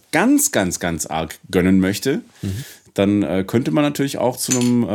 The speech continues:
Speaker 1: Aufbereiter gehen und sagen, "Hier,
Speaker 2: Mhm.
Speaker 1: mach mal." Äh, also gerade was Armaturenbrett und,
Speaker 2: Ja.
Speaker 1: und Sitze und sowas angeht.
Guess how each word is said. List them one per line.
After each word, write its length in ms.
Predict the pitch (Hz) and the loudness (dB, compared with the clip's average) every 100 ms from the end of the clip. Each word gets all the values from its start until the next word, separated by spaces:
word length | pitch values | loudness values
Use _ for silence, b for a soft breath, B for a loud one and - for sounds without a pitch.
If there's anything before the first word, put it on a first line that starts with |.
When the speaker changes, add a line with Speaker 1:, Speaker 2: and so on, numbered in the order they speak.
| 107 | 0
Speaker 1:
Aufbereiter 680 | - - 120 87 76 85 76 | 0 0 -2 -2 -2 -2 -4
gehen 220 | 78 113 | -2 -2
und 120 | 113 | -2
sagen, 220 | 95 104 | 0 0
"Hier, 220 | 104 117 | 2 2
Speaker 2:
Mhm. 180 | 139 160 - - | 2 -4 -12 -4
Speaker 1:
mach 180 | 98 139 | -2 2
mal." 380 | 127 127 139 143 _ _ b b b b b | 2 2 0 -6 _ _ b b b b b
Äh, 340 | 101 104 104 104 110 - | -4 -2 -2 -4 -8 -2
also 160 | 98 92 | -2 0
gerade 320 | 85 98 104 | 0 0 0
was 100 | - | 0
Armaturenbrett 880 | 95 92 - 117 120 104 107 113 - | 0 0 2 2 2 0 -2 -2 -8
und, 420 | - 90 87 - | -4 -2 -2 2
Speaker 2:
Ja. 100 | 143 | 2
Speaker 1:
und 160 | 82 95 | 2 -4
Sitze 240 | 113 - | -2 0
und 80 | 131 | -2
sowas 260 | 123 120 | -2 -4
angeht. 500 | - 117 123 131 - | -4 -4 -4 -6 -8